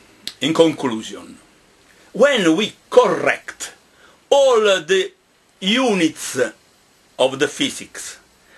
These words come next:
that, being represented unitarily, are no more units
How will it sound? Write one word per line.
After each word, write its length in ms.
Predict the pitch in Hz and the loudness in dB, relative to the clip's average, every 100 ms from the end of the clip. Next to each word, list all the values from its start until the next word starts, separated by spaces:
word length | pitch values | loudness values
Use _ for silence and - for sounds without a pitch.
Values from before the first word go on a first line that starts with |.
| - 101 | -20 -12
that, 600 | 92 156 - - 123 - _ _ _ _ - _ 110 | -2 -2 -2 -8 -10 -10 _ _ _ _ -20 _ 0
being 500 | 175 190 185 180 160 170 - - | 2 2 -2 -2 0 0 0 -2
represented 1000 | 135 - 156 151 - 180 180 165 165 151 | -2 2 2 2 2 0 0 2 0 2
unitarily, 1000 | 147 139 151 226 196 131 117 104 95 - - _ _ _ _ _ _ _ _ - _ _ - - | 0 0 0 0 -2 -4 -2 -4 -6 -10 -20 _ _ _ _ _ _ _ _ -20 _ _ -6 0
are 180 | 208 190 | 2 2
no 320 | 233 269 208 | 2 2 2
more 580 | 214 220 135 101 104 - _ - - - - - - - - | 4 4 2 -4 -10 -16 _ -20 -20 -20 -20 -20 -20 -14 -2
units 540 | 220 156 131 - | 2 2 0 -6